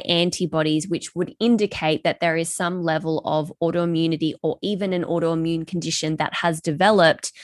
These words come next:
under the surface. But T S H can remain normal for up to ten years before you will necessarily see that change. Now, that, of course, doesn't happen in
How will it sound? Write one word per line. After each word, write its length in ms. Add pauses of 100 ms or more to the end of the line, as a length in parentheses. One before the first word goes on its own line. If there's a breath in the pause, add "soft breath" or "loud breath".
(260 loud breath)
under 280
the 100
surface. 840 (320 loud breath)
But 160
T 180
S 180
H 300
can 240
remain 540
normal 400
for 240
up 160
to 80
ten 300
years 360
before 640 (440 loud breath)
you 240
will 560
necessarily 680
see 380
that 260
change. 400
Now, 140
that, 180
of 140
course, 320
doesn't 240
happen 380
in 180